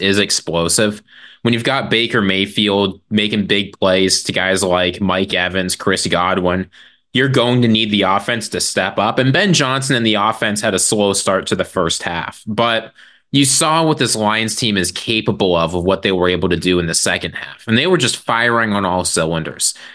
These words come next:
right? Whether you've got Amon-Ra Saint Brown making big catches, whether it's Sam Laporta bowling guys over, whether it's Jahmyr Gibbs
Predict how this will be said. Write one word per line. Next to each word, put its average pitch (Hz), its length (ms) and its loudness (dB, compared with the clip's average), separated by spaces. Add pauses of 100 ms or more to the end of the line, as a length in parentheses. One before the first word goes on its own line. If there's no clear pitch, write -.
(300)
right? 120 260 2
Whether 127 180 2
you've 123 160 0
got 123 240 -2
Amon-Ra 113 560 2
Saint 113 380 -2
Brown 98 440 2
making 95 640 -2
big 107 260 0
catches, 104 640 0
whether 104 220 2
it's 98 140 -2
Sam 117 300 0
Laporta 107 760 2 (320)
bowling 120 500 2
guys 104 340 0
over, 104 400 2
whether 110 340 2
it's - 180 -4
Jahmyr 107 580 2
Gibbs 101 640 0